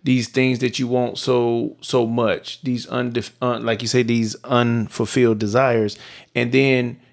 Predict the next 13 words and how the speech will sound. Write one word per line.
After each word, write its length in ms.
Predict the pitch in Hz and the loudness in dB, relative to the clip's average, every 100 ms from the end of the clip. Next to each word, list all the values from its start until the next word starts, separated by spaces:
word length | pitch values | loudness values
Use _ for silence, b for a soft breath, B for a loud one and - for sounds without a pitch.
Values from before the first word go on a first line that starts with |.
| b | b
you 140 | 151 | 0
begin 560 | 143 135 143 139 131 120 | 2 2 2 2 2 0
to 340 | - 117 117 - | -4 -6 -8 -6
idolize 600 | 127 147 147 117 113 104 | -2 0 2 2 2 0
that 200 | 113 101 | -2 -4
thing. 380 | 104 101 95 92 | -6 -8 -12 -12
You 120 | - | -10
begin 440 | 120 120 123 123 117 | -8 -6 -4 -4 -4
to 60 | |
crave 460 | 110 - 135 139 131 | -8 -4 0 2 2
that 240 | 120 104 | 0 -2
thing. 340 | - 107 104 101 b b b _ | -4 -6 -6 -10 b b b _
And 460 | 123 117 113 110 | -2 -2 -2 -6